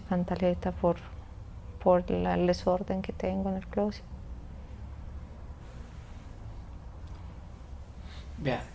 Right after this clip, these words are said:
Speaker 2: ¿qué vas a ver, Berenice, de lo que llaman la teoría del caos?
Speaker 1: <laughs>
Speaker 2: ¿Qué vas a ver de religión donde dicen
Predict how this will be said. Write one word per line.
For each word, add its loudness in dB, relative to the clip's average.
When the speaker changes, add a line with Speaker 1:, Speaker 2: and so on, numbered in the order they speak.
Speaker 2:
¿qué 6
vas 6
a 6
ver, 2
Berenice, 8
de 8
lo 6
que 0
llaman 6
la 2
teoría 4
del 2
caos? 0
Speaker 1:
<laughs> 6
Speaker 2:
¿Qué 10
vas 10
a 8
ver 8
de 10
religión 6
donde 8
dicen 6